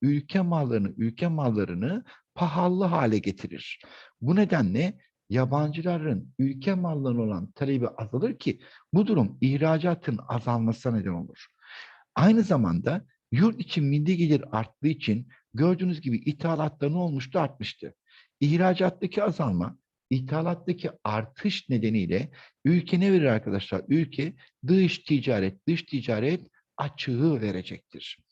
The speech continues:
Geldik beşinci etki. Bakın, genişletici maliye politikası milli gelir arttırdığı için devletin vergi hasılatını ne yaptı? Arttırdı. Ama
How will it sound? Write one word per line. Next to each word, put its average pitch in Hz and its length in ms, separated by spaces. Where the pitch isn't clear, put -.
Geldik 180 520
beşinci 143 440
etki. - 400
Bakın, 196 380
genişletici 135 500
maliye 165 260
politikası 185 460
milli 127 360
gelir 175 200
arttırdığı 160 340
için 120 320
devletin 143 400
vergi 147 240
hasılatını 156 440
ne 185 40
yaptı? 175 240
Arttırdı. 110 460
Ama 180 460